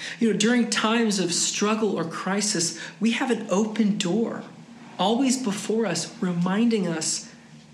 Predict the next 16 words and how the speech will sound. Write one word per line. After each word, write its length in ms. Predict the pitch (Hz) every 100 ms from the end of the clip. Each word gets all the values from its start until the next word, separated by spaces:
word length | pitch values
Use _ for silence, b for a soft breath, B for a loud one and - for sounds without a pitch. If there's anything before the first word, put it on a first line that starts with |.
| -
that 100 | 165
our 160 | 196 240
eternity 580 | - - 208 226 233
with 220 | 220 202 -
Christ 640 | - 196 190 175 - -
is 140 | 175 -
secure. 560 | 185 - 226 240 - - - - - - - - - - - - B B B
And 80 | 214
we 80 |
can 140 | 262 240
be 140 | 214
totally 460 | - - 247 262 233
assured 440 | 180 - 233 277
of 120 | 202
it 100 | 202
because 360 | 196 214 208 B